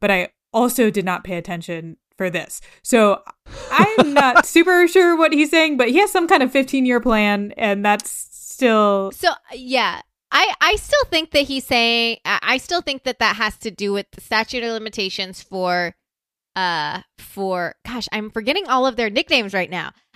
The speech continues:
Speaker 3: Um, for the Joker, uh, to,
Speaker 1: Mm-hmm.
Speaker 3: to be arrested for the, the murder of um, Roy Bullcut's dad. That's
Speaker 1: Well
Speaker 3: what I, I, that's what I still think he's saying.
Speaker 2: Oh,
Speaker 3: 'Cause
Speaker 2: interesting.
Speaker 3: he repeats statute of limitations a
Speaker 1: Yeah.
Speaker 3: bunch.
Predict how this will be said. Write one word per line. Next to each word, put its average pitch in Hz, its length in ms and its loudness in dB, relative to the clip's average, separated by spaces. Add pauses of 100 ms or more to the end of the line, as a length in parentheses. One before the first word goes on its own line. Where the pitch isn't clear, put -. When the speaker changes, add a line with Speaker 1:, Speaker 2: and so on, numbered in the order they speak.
Speaker 3:
Um, 208 220 -2
for 277 140 2
the 233 100 2
Joker, 233 680 2
uh, 196 260 2
to, - 80 -8
Speaker 1:
Mm-hmm. 208 540 0
Speaker 3:
to 285 140 -4
be 247 180 -2
arrested 208 520 0
for 165 540 -4 (380)
the, 165 360 -4 (120)
the 202 140 -10
murder 170 520 -6
of 147 500 -10 (260)
um, 170 480 -12 (680)
Roy 202 220 -8
Bullcut's - 500 -16
dad. 98 460 -14 (460)
That's 262 180 0
Speaker 1:
Well 330 120 -2
Speaker 3:
what - 20 -2
I, 226 160 -4 (140)
I, 247 120 -6 (120)
that's 240 200 -6
what 269 80 -6
I 202 80 -4
still 190 200 -14
think 156 200 -20
he's - 140 -18
saying. - 260 -20 (960)
Speaker 2:
Oh, 131 60 -8
Speaker 3:
'Cause 123 80 -4
Speaker 2:
interesting. 160 320 -4
Speaker 3:
he 349 80 0
repeats 392 420 2
statute 359 420 0
of 349 100 -4
limitations 254 680 -2
a 185 40 -6
Speaker 1:
Yeah. 165 60 -12
Speaker 3:
bunch. - 520 -16